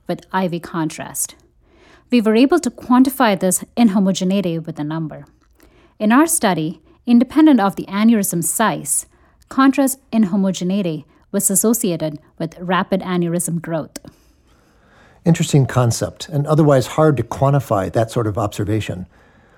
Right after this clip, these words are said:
Speaker 2: What's the mechanism connecting inhomogeneity and rapid aneurysm growth?
Speaker 1: We think this observation is related to turbulent flow and inflammation, both of which promote aneurysm growth.
Speaker 2: Excellent.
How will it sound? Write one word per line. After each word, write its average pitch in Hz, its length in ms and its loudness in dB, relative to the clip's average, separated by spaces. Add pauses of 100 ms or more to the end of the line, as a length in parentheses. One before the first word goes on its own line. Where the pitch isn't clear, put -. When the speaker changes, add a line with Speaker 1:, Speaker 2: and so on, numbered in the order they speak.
(140)
Speaker 2:
What's 175 200 0
the 208 60 8
mechanism 110 580 2
connecting 113 600 -2
inhomogeneity 127 920 2
and 101 140 -4
rapid 107 320 -2
aneurysm 104 480 -4
growth? 113 420 -4 (1200)
Speaker 1:
We 392 100 2
think 415 220 0
this 240 160 0
observation 196 680 -2
is 185 260 -4
related 202 380 -2
to 190 80 -6
turbulent 208 600 -4
flow 175 480 -2 (260)
and 190 180 -4
inflammation, 190 760 -2 (360)
both 277 220 4
of 180 160 -2
which - 320 -4
promote 185 420 -2
aneurysm 175 520 -2
growth. 160 320 -8 (840)
Speaker 2:
Excellent. - 480 -6